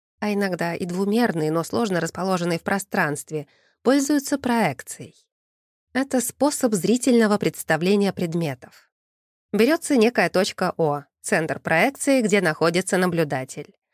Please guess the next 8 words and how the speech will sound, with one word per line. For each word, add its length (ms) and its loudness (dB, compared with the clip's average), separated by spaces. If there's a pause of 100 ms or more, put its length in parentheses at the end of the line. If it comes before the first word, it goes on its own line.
(140)
Все 180 0
точки 320 -2
объекта 480 0
соединяются 720 2
с 60 -6
точкой 480 -2
О 120 2
прямыми. 760 2